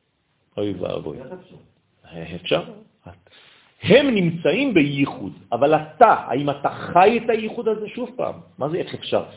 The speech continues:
אתה לא משנה משהו שם, אמרתי לכם כבר, לא משנים כלום במקור, אבל משנים בתפיסה שלך. אתה כלי קיבול, אתה יכול לשנות את הגוון של הדבר הזה. אם אני שם מסך כתום מעל הראש שלי,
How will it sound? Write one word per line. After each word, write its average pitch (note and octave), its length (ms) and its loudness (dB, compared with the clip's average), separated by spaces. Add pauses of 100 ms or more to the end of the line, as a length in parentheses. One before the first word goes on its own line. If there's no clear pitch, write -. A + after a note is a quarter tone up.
אתה - 80 -8
לא G#3 100 0
משנה G#3 420 2
משהו F3+ 400 2
שם, E3+ 340 4
אמרתי E3+ 340 0
לכם C3+ 360 -2
כבר, G2 300 -6 (280)
לא F3 240 8
משנים D#3 640 0
כלום E3+ 360 0
במקור, C3 760 4 (520)
אבל A2+ 200 2
משנים C3 540 -2
בתפיסה F#3 640 4
שלך. - 280 -8 (1300)
אתה C#3+ 180 4 (140)
כלי C#4+ 220 0
קיבול, D4 380 0
אתה G#3 140 2
יכול B3+ 300 4
לשנות B3+ 500 0
את - 160 -6
הגוון G#3 460 0
של - 160 -2
הדבר A#3+ 380 0
הזה. C3+ 240 -2 (240)
אם A#3 140 4
אני B3 220 2
שם A3+ 160 4
מסך - 300 2 (100)
כתום G3+ 380 2
מעל E3 320 2
הראש D3 380 -2
שלי, G2 280 -6